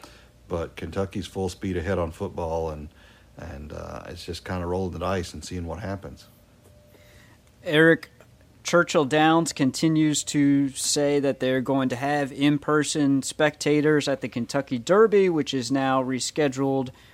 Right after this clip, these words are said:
Speaker 2: for Labor Day weekend, September fifth. However, I covered their quarterly earnings call last week, and they continue to be very vague about what the plan will actually be, and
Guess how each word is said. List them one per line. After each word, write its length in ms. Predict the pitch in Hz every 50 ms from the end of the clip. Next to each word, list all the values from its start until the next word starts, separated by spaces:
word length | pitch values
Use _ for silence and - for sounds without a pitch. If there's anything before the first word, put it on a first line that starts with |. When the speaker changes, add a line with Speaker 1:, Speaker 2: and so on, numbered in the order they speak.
| - _ -
Speaker 2:
for 120 | - 120
Labor 340 | 113 117 127 135 135 131 139
Day 180 | 127 123 117 113
weekend, 640 | 117 135 165 190 - - 165 151 143 139 135 135 131
September 640 | - - 135 123 98 - - 131 127 123 - 117 107
fifth. 400 | - - 170 170 175 175 175 - - - - - - - - _ -
However, 920 | - 107 101 113 123 135 135 135 143 147 135 151 147 143 139 139 131 - - _
I 180 | - 113 120 123
covered 480 | - - 151 143 131 143 143 135 117
their 600 | 135 135 127 123 123 123 123 120 120 120 120 117
quarterly 640 | - - - - 156 151 147 143 139 131 127 120 123 -
earnings 500 | - 156 165 170 165 165 160 156 156 -
call 560 | - - 151 143 143 143 139 139 139 135 - - - - _ _ _ _ -
last 420 | 120 127 131 135 135 135 - -
week, 460 | 135 135 139 139 139 139 131 - - - -
and 420 | 131 127 127 131 131 131 131 127
they 140 | - 127 127
continue 460 | - 127 120 - - 160 160 160 151
to 80 | 139 127
be 180 | 117 135 135
very 360 | 123 107 127 127 131 135 135 120
vague 480 | 104 110 131 135 135 135 135 135 120
about 340 | 127 110 95 120 120 120 113
what 340 | 113 120 127 123 - - 117
the 440 | 127 123 120 117 113 113 113 113 - - _ _
plan 480 | - - - 147 151 151 156 160 156 147
will 120 | 131 123
actually 460 | 117 117 117 120 - - 135 123 117 110
be, 420 | - 139 143 147 147 147 147 131
and 580 | - - 123 120 120 120 117 117 120 123 117